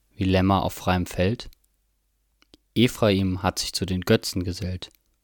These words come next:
so lass es hinfahren. War ihr Zechen vorbei,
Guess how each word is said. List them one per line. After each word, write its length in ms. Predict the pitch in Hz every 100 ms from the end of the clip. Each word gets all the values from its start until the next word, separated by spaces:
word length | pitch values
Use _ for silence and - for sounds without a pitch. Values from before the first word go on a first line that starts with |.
| _
so 140 | -
lass 220 | 107 101 -
es 120 | -
hinfahren. 640 | 92 87 - 87 87 90 _ _ _ _ _ _ _ _ _ _ _ - -
War 160 | 95
ihr 120 | 98 95
Zechen 360 | - 127 -
vorbei, 560 | - 101 90 95 104